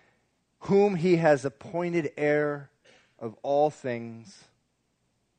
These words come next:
through whom also he made the worlds." So again, putting Jesus front and, and center into the lives of these discouraged people. You remember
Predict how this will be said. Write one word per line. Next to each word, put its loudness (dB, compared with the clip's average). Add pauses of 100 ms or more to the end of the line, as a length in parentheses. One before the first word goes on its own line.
(380)
through -12
whom -10
also -8 (720)
he -14
made -8
the -10
worlds." -14 (1200)
So -18
again, -8
putting -10
Jesus -12
front -8
and, -10 (140)
and -12
center -4
into -12
the -10
lives 0
of -8
these -8
discouraged -10
people. -6
You -8
remember 6